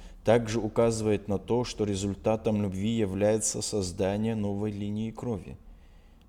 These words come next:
чада. Таким образом, дорогие слушатели, мы с вами увидели, как, на мой взгляд, воспринимали люди прошлого любовь и с какими действиями оно было связано.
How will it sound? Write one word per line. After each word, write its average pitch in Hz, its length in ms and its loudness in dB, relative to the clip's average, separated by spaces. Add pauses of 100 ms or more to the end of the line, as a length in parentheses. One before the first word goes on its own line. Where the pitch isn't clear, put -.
чада. 87 480 -4 (1400)
Таким 123 340 4
образом, 123 560 4
дорогие 107 400 2
слушатели, 95 640 -4
мы 98 140 -2
с - 140 -4
вами 110 300 2
увидели, 104 540 -2 (520)
как, 101 320 0
на 98 80 2
мой 98 160 2
взгляд, 98 420 0
воспринимали 95 640 -2
люди 95 340 -2
прошлого 98 580 -2
любовь 95 420 -2 (520)
и 92 100 -4
с - 100 0
какими 90 380 -4
действиями 95 640 -2
оно 85 240 -2
было 87 260 -4
связано. - 600 -8